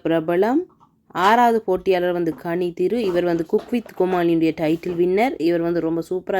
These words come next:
கேம் ப்ளே பண்ணுவார் என்று நினைக்கிறேன். பிக் பாஸ் வீட்டுக்குள்ள வந்து already வந்து ஐந்து போட்டியாளர்கள் போயிருப்பார்கள். ஆனால் அவர்களும் வந்து தண்ணி டேங்கு கிட்ட போயிருப்பார்கள். ஆனால் அதில் உள்ள டாஸ்க் புக்கை வந்து பார்த்திருக்க மாட்டார்கள். ஆனால் வந்து இவர் வந்து அதை அவதானித்து அதுல என்ன இருக்குன்னு சொல்லி படித்து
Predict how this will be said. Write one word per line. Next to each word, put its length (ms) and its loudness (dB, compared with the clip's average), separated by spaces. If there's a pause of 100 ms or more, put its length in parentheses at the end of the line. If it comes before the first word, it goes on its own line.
(140)
கேம் 220 -4
ப்ளே 180 -2
பண்ணுவார் 380 0
என்று 240 -2
நினைக்கிறேன். 560 0 (140)
பிக் 220 0
பாஸ் 220 6
வீட்டுக்குள்ள 420 4
வந்து 160 4 (160)
already 380 4
வந்து 160 2 (140)
ஐந்து 280 0
போட்டியாளர்கள் 640 -2
போயிருப்பார்கள். 800 0
ஆனால் 300 0
அவர்களும் 340 -2
வந்து 160 -4
தண்ணி 240 -2 (160)
டேங்கு 280 0
கிட்ட 120 -2 (100)
போயிருப்பார்கள். 640 0
ஆனால் 200 -2
அதில் 220 0
உள்ள 140 2 (120)
டாஸ்க் 260 -4
புக்கை 220 -4
வந்து 240 -2
பார்த்திருக்க 480 -4
மாட்டார்கள். 480 -2 (400)
ஆனால் 200 2
வந்து 160 0
இவர் 200 2
வந்து 160 2
அதை 160 -2 (120)
அவதானித்து 600 0 (380)
அதுல 280 4
என்ன 220 2
இருக்குன்னு 360 -2
சொல்லி 220 0
படித்து 300 -2